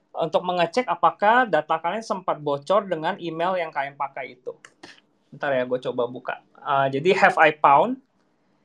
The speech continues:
Jadi, eh, have, have yang punya ya, H A V E, kemudian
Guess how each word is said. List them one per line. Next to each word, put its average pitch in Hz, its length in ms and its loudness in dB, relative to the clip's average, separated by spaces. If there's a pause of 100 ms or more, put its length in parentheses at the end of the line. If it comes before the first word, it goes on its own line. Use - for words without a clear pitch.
(120)
Jadi, 180 400 -2
eh, - 420 0 (140)
have, 175 240 2 (160)
have 156 400 0
yang 151 240 0
punya 160 320 0
ya, 147 80 4
H 165 160 0
A 143 320 2
V - 40 -12 (120)
E, 139 200 -4 (200)
kemudian 147 400 -6